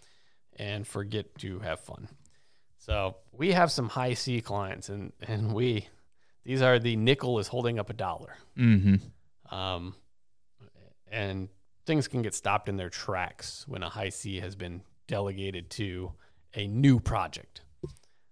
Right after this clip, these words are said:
Speaker 1: Um, for instance, let's worry about the font instead of getting the message out.
Speaker 2: Yeah.
Speaker 1: Let's worry about the thickness of a sheet of paper rather than mailing.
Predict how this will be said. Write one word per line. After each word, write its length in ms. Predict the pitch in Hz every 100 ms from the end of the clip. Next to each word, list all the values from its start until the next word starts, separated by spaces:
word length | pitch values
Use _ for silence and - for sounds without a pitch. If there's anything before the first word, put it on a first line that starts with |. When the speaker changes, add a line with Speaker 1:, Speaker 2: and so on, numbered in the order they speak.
| -
Speaker 1:
Um, 300 | - 78 76 -
for 180 | - 110
instance, 480 | 107 - - 87 -
let's 240 | 101 -
worry 260 | 107 107 107
about 260 | 98 95 -
the 80 | -
font 560 | - 175 117 110 110
instead 400 | - 101 - 101
of 120 | 95
getting 220 | 110 92 90
the 80 |
message 320 | 87 85 - -
out. 120 | - - - - - - - -
Speaker 2:
Yeah. 200 | 107 95 - - - - - - - -
Speaker 1:
Let's 220 | 98 98
worry 320 | 135 117 123 110
about 720 | 101 107 104 101 107 - - - - - - - - - - - - - - -
the 80 | 123
thickness 540 | - 190 185 156 -
of 140 | 151
a 40 | 139
sheet 260 | - 165
of 120 | 147 -
paper 600 | 180 196 190 123 87 80 - - -
rather 380 | 117 113 107 104
than 260 | 104 101 101
mailing. 460 | 101 85 82 85